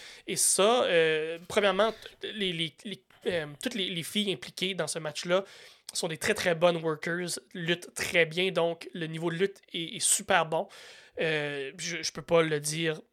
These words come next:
euh, je peux, je peux pas, pas arrêter de le dire. En tout cas, euh, prenez cette phrase-là, faites, faites, faites-en ce que vous voulez avec. Les trois lutteuses japonaises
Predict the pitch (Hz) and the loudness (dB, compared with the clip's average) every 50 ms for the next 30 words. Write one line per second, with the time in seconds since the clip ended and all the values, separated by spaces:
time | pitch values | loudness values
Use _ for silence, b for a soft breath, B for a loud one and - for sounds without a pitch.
0 | _ _ _ _ _ - 185 160 147 147 147 147 143 - _ - 277 - _ - | _ _ _ _ _ -10 -10 -8 -8 -8 -10 -10 -12 -14 _ -20 -20 -20 _ -20
1 | - - - - - - - - - - - - - - 277 269 269 - - _ | -20 -20 -20 -18 -16 -12 -10 -10 -8 -4 2 2 6 10 10 8 8 6 0 _
2 | - 220 214 208 185 180 165 - - 202 170 165 160 156 160 165 175 190 202 196 | 10 10 12 12 10 8 4 2 0 -2 -2 -2 -4 -4 -4 -2 0 0 0 -2
3 | 202 - - - - - - 220 190 190 196 - - 180 196 196 - 190 - 185 | -2 -4 -6 -6 -6 -8 -10 -10 -10 -10 -8 -2 0 0 0 2 0 -4 -2 0
4 | 175 160 156 202 196 - 185 - - _ - - 170 - - - 175 160 170 170 | -2 0 0 -2 -4 -4 -6 -8 -8 _ -8 -6 -6 -6 -6 -8 -6 -2 -2 -2
5 | 165 - 175 160 156 160 170 160 156 202 233 - - B B B B B B B | 0 -2 -6 -4 -4 -2 -2 0 0 -2 -4 -6 -8 B B B B B B B
6 | B B B - - 185 175 180 175 170 - - - 185 185 196 214 - - - | B B B -10 -4 0 2 4 4 4 2 2 4 6 8 8 8 6 4 0
7 | - _ _ _ _ - _ _ _ - - - 190 175 185 180 - 202 214 214 | -6 _ _ _ _ -20 _ _ _ -20 -12 -6 -4 -4 2 6 8 8 8 8
8 | 185 170 185 175 180 170 170 165 170 175 175 180 175 175 202 - | 8 6 6 6 6 2 4 4 4 4 4 2 -2 -4 -8 -10